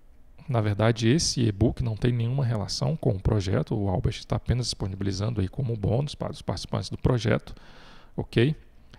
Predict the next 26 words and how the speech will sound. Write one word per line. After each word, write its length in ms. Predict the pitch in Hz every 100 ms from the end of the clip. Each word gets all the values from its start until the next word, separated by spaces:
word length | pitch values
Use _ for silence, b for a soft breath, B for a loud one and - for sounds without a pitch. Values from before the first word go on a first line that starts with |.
| B B -
Temos 300 | 127 135 123
aqui 180 | 120 -
também 300 | - 117 110
algumas 400 | 104 101 104 104
informações 720 | 107 120 143 - 143 165 147
pra 340 | - 107 104
como 300 | - - 143
você 260 | 107 104 120
pode 260 | - 110 -
conhecer 600 | 147 156 117 - 139 151
as 120 | 104
aplicações, 680 | - 117 110 - - 156 131
né, 60 |
onde 120 | 110
serão 340 | - 107 107 101 -
a-, 100 | 120
apresentadas 800 | - 113 110 104 113 107 107 98
aí 200 | 98 104
as 140 | 107
janelas 560 | 110 104 107 156 139 101
do 100 | 101
paf 360 | - 92 -
E 20 | 110
C 160 | -
F, 400 | 127 123 - - - -
tá? 240 | 113 131